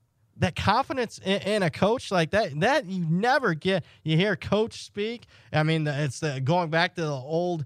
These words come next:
you know, Lou Holtz stuff. "I fear the University of Navy" type <laughs> talk.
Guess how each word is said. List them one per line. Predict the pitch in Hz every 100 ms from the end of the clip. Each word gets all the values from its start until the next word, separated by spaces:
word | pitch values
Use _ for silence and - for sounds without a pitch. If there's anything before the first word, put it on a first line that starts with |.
| - -
you | 135 151
know, | 147 143
Lou | 160 180
Holtz | 156 180 170
stuff. | - 180 170
"I | 135 135 180
fear | - 170 180 180
the |
University | 156 165 180 160 175 - 175 170
of | 160
Navy" | 135 151 170 180 185 170
type | - 175 170
<laughs> |
talk. | 247 175 180 180